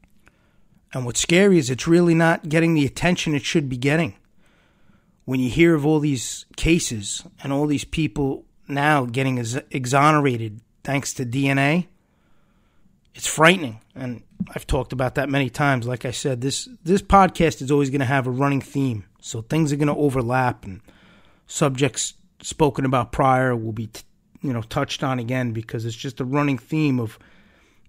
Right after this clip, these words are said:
of how within this system, a lot of times an injustice occurs. And th-, there's times when justice happens, and, uh,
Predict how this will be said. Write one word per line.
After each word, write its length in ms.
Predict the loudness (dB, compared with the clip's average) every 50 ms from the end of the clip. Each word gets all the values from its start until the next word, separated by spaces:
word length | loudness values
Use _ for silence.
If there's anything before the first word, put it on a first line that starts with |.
| _ -8
of 180 | -8 -8 -6
how 460 | -4 -4 -2 -2 -2 -4 -4 -8 -10 -14 _ _ _ _ _ _ _ _ _ _ _ _ _ _ _ _ _ _ _ _ _ _ _ _ _ _ _ _ _ -8
within 360 | -6 -4 0 2 2 2 2
this 140 | 2 0 -2
system, 540 | 0 0 0 0 0 -2 -4 -4 -4 -2
a 60 | -2 0
lot 220 | 2 2 2 2
of 100 | 0 -2
times 400 | -2 -2 0 0 0 0 -2 -2
an 100 | -4 -4 -2
injustice 640 | -2 -2 0 0 -2 -2 -4 -4 -8 -8 -8 -8 -8
occurs. 580 | -6 -4 -2 -2 -2 -2 -4 -8 -12 -20 -20 -20 _ _ -20 _ _ _ _ _ _ _ _ _ _ _ _ _ _ _ _ _ _ _ _ _ _ _ _ _ _ _ _ _ -10
And 240 | -8 -6 -4 -4 -4
th-, 100 | -6 -2
there's 280 | 2 4 6 6 6 6
times 300 | 4 4 4 4 4 4
when 120 | 2 2
justice 440 | 2 2 0 0 -2 -6 -6 -6 -4
happens, 420 | -6 -6 -8 -6 -6 -6 -6 -4
and, 220 | -4 -4 -4 -4 -6
uh, 100 | -10 -12